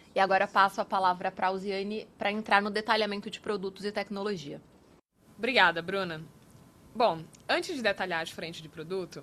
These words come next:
Speaker 2: quero compartilhar um panorama de contexto de mercado que reforça os pilares de crescimento da C S U.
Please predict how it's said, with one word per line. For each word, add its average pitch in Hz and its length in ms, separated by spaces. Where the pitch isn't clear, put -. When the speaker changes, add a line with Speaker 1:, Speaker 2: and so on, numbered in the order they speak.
Speaker 2:
quero 202 180
compartilhar 190 580
um 185 60
panorama 185 460
de 180 80
contexto 226 480
de 233 80
mercado 190 500
que - 120
reforça 277 520
os 285 120
pilares 254 360
de 262 80
crescimento 240 400
da 233 120
C 262 100
S - 220
U. - 60